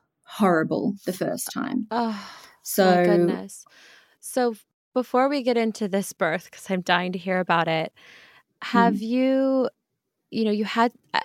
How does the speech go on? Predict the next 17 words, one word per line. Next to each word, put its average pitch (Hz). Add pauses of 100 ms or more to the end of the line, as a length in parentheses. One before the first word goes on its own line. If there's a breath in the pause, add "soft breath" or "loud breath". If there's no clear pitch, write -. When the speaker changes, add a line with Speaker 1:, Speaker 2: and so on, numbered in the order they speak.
Speaker 2:
I -
think 302
many 214
of 190
us, 165
whether 190
it 180
might 175
be 190
a 196
wedding 233
or 180
the 185
birth 214
of 202
our 190
child, 196